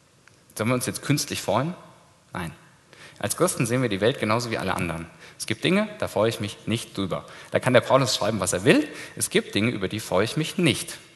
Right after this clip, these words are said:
So, jetzt kann ich natürlich sagen, „Gut, Paulus, den Satz streiche ich aus der Bibel, der passt mir nicht“, aber er muss ja irgendeinen Sinn haben. Ich glaube, der Sinn liegt darin, dass ein Christ,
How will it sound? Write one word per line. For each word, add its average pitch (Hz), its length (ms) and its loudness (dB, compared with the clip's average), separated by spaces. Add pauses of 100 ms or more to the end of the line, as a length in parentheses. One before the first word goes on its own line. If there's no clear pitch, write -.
(800)
So, - 80 -2
jetzt 95 140 0
kann 139 120 4
ich 143 100 2
natürlich 127 260 2
sagen, 117 180 4
„Gut, 185 140 2
Paulus, 170 280 8
den 139 140 4
Satz 135 200 4
streiche 135 360 6
ich 117 100 2
aus 98 180 4
der 107 100 2
Bibel, 131 220 -2
der 151 100 4
passt - 300 2
mir 127 80 4
nicht“, 107 140 4
aber 131 400 4
er 139 80 2
muss 156 180 2
ja 147 80 2
irgendeinen 131 300 0
Sinn 151 280 0
haben. 85 280 -4 (760)
Ich - 60 -20
glaube, 127 200 0
der 117 120 0
Sinn 151 260 0
liegt 156 200 -6
darin, 147 500 -2 (480)
dass - 260 2
ein 107 200 0
Christ, - 460 2